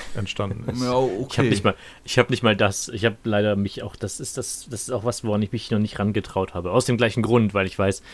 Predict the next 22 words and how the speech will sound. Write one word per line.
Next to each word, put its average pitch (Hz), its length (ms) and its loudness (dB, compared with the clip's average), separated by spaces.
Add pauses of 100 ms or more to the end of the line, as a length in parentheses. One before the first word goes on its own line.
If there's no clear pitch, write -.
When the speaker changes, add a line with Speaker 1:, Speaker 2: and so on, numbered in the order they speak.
(440)
Speaker 3:
da 95 80 -4
liegt 104 140 -4
so 117 100 2
ein 95 160 4
Berg 95 360 2
vor 90 280 -2
mir. 101 240 0 (260)
Speaker 2:
Ja, 151 240 2
richtig, 135 540 -2
richtig. 95 680 0
Speaker 3:
Ähm, 98 180 -8 (840)
äh, 135 100 -4 (120)
ich - 100 -6
seh 131 100 8
das 131 140 4
immer, 107 400 4 (160)
vor - 140 -2
allen 113 140 4
Dingen, 117 100 -10
ich - 120 -6
hab, - 180 -6 (160)
ähm, 95 760 -6